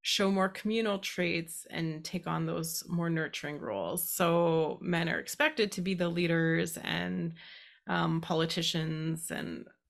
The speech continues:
um, those kind of roles, while women are expected to be, like, daycare workers and nurses, and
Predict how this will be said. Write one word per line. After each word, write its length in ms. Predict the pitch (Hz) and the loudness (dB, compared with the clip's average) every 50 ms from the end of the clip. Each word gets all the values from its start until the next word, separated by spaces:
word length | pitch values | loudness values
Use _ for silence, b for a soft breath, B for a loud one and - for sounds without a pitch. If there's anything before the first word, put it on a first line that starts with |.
| _ _ - | _ _ -4
um, 480 | 180 175 170 160 160 160 160 170 170 165 | -2 -2 -2 -2 -2 -4 -2 -4 -4 -2
those 220 | 165 185 180 175 - | -2 -2 -4 -2 -2
kind 200 | - 185 170 170 | -4 -2 -2 -2
of 280 | 165 165 170 - - | -2 -4 -6 -8 -4
roles, 520 | - 180 180 180 175 175 170 170 175 170 - | 0 2 4 4 4 4 4 2 0 0 0
while 200 | 165 160 156 156 | 0 0 2 2
women 220 | 165 170 165 165 | 2 2 2 2
are 60 | 160 - | 0 0
expected 480 | - - - - 180 180 175 175 175 - | -2 -6 -4 -4 -4 -4 -2 -6 -6 -6
to 80 | - | -4
be, 400 | 170 175 170 165 160 156 165 165 B B B B B B B B B B _ _ | -4 0 0 0 0 0 -2 -6 B B B B B B B B B B _ _
like, 420 | 170 165 156 160 170 - - - _ _ _ _ _ _ _ | -4 -2 -2 -2 -6 -8 -18 -20 _ _ _ _ _ _ _
daycare 400 | - 190 180 180 - 180 170 170 | 0 0 0 0 0 0 0 2
workers 760 | 170 170 170 165 175 170 170 170 175 180 175 170 165 165 165 - | 2 0 -2 -2 -2 -2 0 0 0 0 0 -2 -2 -4 -6 -6
and 600 | - 165 170 160 160 160 160 160 160 160 - - - B B B B _ _ _ _ _ _ _ _ _ | -2 -2 -2 -2 -2 -4 -4 -6 -6 -6 -8 -12 -12 B B B B _ _ _ _ _ _ _ _ _
nurses, 720 | 185 190 185 180 180 180 - - 180 170 165 165 160 165 - - | 2 2 4 4 2 0 0 0 0 0 0 0 -2 -4 -8 -4
and 640 | - 156 156 165 165 170 - - - 170 - - | -2 -2 0 0 0 -2 -2 -4 -4 -4 -6 -10